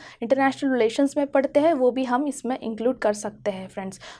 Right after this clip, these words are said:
तो जो बुक लिस्ट है, पहले वो हम डिस्कस कर लेते हैं one by one। So for paper one, जो पेपर वन में हमारे सिक्स सब्जेक्ट्स हैं, ओके। So उसमें जो फर्स्ट सब्जेक्ट है हमारा मैनेजरियल फंक्शंस and processes। दूसरा जो पेपर है हमारा, that is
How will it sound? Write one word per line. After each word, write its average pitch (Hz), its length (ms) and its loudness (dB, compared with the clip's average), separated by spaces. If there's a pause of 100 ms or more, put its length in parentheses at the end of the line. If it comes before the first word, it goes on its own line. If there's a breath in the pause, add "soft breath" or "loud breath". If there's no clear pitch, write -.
तो 330 100 2
जो 359 120 2
बुक 269 280 -4
लिस्ट 320 260 2
है, 311 60 8
पहले 285 320 4
वो 277 120 2
हम 277 180 2
डिस्कस 214 400 -2
कर 277 200 0
लेते 277 320 4
हैं 320 180 4 (320 loud breath)
one 254 160 2
by 269 220 4
one। - 420 -4
So 285 100 4
for 302 240 2 (520)
paper 285 400 8
one, 254 180 6 (380 loud breath)
जो 262 180 8
पेपर 262 340 2
वन 285 200 6
में 285 140 4
हमारे 277 280 2
सिक्स 302 260 -6
सब्जेक्ट्स 294 520 0
हैं, 302 140 0 (200)
ओके। 240 160 -4 (300 loud breath)
So - 80 -4
उसमें 294 380 0
जो 339 100 -2
फर्स्ट 311 400 2
सब्जेक्ट 294 500 -2
है 311 80 0
हमारा 294 320 2
मैनेजरियल 254 580 -2
फंक्शंस 294 680 -4 (120)
and 302 200 0
processes। 214 720 -4 (640 loud breath)
दूसरा 254 360 2
जो 320 140 2
पेपर 311 400 4
है 311 60 4
हमारा, 302 500 0
that 254 220 -4
is 285 120 0